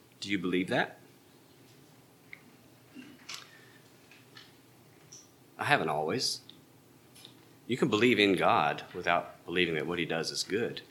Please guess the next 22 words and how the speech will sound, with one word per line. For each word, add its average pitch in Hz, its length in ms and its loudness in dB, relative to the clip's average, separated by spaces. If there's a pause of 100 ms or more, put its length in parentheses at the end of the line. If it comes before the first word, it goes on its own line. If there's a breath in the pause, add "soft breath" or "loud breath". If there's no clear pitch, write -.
(160)
Sometimes 135 640 0
you 90 100 -12
gotta 92 220 2
wonder, 92 400 0 (960)
as 87 140 -4
humans, 85 580 -2
if, - 320 -8 (140)
if - 160 -12
what 110 120 0
he's 104 120 0
doing 92 260 0
is 87 100 -2
good. 104 380 -6 (1400)
You 117 60 -10
don't 113 160 -6
have 107 140 -4
to - 60 -12
wonder, 71 200 -6
but 73 120 -4
we 82 80 -2
do, 80 300 0 (100)
right? 87 240 0